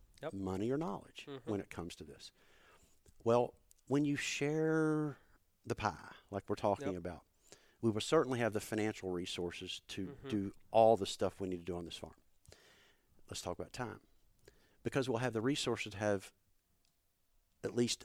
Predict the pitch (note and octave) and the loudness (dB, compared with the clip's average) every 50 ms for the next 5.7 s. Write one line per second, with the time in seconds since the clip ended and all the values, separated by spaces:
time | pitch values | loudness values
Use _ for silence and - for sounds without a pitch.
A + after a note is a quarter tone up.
0 | _ - - - C3 B2 - - A2+ G#2+ G#2 G2 - - F#2+ F2 - - - G2+ | _ -10 -2 0 0 0 2 0 0 0 0 -2 0 -2 -2 -2 -2 0 0 0
1 | F2 D#2 E2 G2 C3+ F3+ F3 C3+ A#2+ - _ _ _ - - - - - - A2+ | 0 0 -2 -2 2 4 4 4 4 0 _ _ _ -20 -20 -20 -14 -6 0 4
2 | A2+ B2+ C#3 C#3+ C3+ B2+ - - B2 A#2 - - A2+ G#2 G2+ G#2+ G2+ F#2+ - G#2+ | 6 6 6 6 6 2 4 4 4 4 4 4 0 4 6 8 6 6 6 4
3 | G#2 G#2 - G#2 G2 - - G2+ - - G2 F#2+ G2+ G#2+ G2 - G#2+ G2 F#2 G2 | 4 4 2 -2 -6 -4 -6 -6 -4 -2 0 0 0 0 0 0 0 0 0 0
4 | F#2+ - - G2 F#2 - - - G2 F#2 - - G2 G2 G#2 G#2+ G#2 - G2 F#2 | -2 -2 0 0 0 0 -2 -6 -8 -8 -6 -4 0 4 4 4 4 4 0 -4
5 | - A2 G#2+ G2 G2 G2 F#2 G2+ F#2+ - - F#2 F2 - | 2 4 6 6 4 4 0 -4 -6 -4 -4 -6 -6 -6